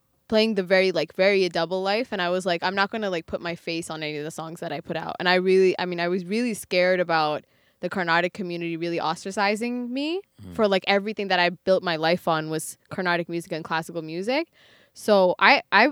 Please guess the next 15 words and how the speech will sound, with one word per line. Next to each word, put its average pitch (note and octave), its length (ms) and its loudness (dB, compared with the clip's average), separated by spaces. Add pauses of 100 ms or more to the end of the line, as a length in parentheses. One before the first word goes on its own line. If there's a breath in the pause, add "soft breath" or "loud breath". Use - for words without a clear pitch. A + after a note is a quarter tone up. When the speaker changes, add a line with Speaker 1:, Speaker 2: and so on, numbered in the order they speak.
(140)
Speaker 1:
I A3 160 6
had F4+ 180 0
no A3+ 200 -2
plans G3+ 560 -2
on E3 500 -2 (640)
really, G3+ 260 0
like, F3+ 160 0
putting G#3 240 -4
my D#3 160 -8
face F3 360 -8
out D3 220 -4
there C3 180 -6
even. G2 800 -10 (120)
Speaker 2:
Mm-hmm. - 20 -4
Speaker 1:
Um, E3 640 -4